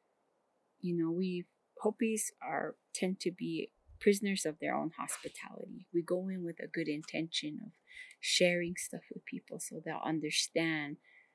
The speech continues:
that moment and that time of what's happening. But the other person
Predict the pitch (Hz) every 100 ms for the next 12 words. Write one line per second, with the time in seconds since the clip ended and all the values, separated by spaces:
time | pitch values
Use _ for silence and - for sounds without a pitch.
0 | _ _ - 175 - 175 170 170 156 -
1 | 147 147 156 - - 156 156 147 - 156
2 | - - - 165 - 151 143 180 - 147
3 | - - - 202 233 - 185 180 - 160
4 | 156 175